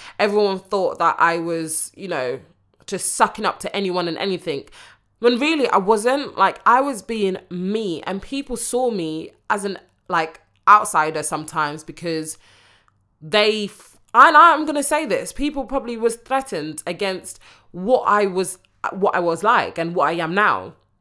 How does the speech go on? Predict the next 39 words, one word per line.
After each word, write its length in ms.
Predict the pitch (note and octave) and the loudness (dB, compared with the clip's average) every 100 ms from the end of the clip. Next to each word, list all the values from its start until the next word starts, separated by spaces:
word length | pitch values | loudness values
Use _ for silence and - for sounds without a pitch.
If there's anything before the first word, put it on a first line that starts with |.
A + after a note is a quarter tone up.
| _ _ _ _ - - | _ _ _ _ -14 2
And 120 | G#3 | 6
I 80 | A#3 | 6
don't 220 | B3 G#3+ | 4 0
want 140 | G#3 | -2
anyone 300 | G3+ G3+ F#3 | 0 -2 -2
to 100 | F3 | -6
feel 220 | E3+ G#3 | -4 0
like 200 | G3+ D#3+ | 2 0
that, 180 | B2 - | -2 -6
because 520 | E3 E3 F3 E3 D#3+ - - - _ | -8 -6 -4 -4 -6 -12 -20 -20 _
the 100 | F#3 | -2
best 340 | A3 A#3 - | 0 0 -2
person 340 | - A3 G#3+ G3+ | -4 -4 -2 -6
that 100 | E3 | -6
you 100 | F#3 | -10
can 180 | - F#3 | -8 -8
be 300 | G#3 F3+ D3+ | -8 -8 -8
is 220 | F3 - | -8 -8
the 100 | F3+ | -6
real 300 | F3 F#3 F3+ | -2 -2 -2
you 360 | E3+ E3 F#3+ | -2 -2 0
and 240 | G#3 F#3 F3+ G3 | -2 -4 -6 -8
n-, 140 | F#3+ - | -8 -4
not 180 | G3+ - | -4 -4
a 40 | |
copy 400 | - G#3+ G#3 F#3 | -4 -8 -6 -6
of 80 | E3+ | -4
anyone 320 | F3+ F3 F3 | -4 -4 -4
else, 400 | D#3+ E3 E3 - - - - - - | -2 -4 -6 -10 -14 -20 -20 -20 -10
'cause 200 | G3+ F#3 | -6 -6
you 160 | A3 | -4
are 180 | - G#3+ | 0 2
your 240 | G3 F3+ | 2 -2
own 200 | F#3 F3+ | -2 -4
blueprint 500 | D#3 F#3 G3+ - C#3+ | -4 -6 -6 -8 -8
and 140 | A2 D#3+ | -6 -4
no 100 | F3 | -4
one 160 | F#3 | -6
can 180 | E3 D#3+ | -8 -12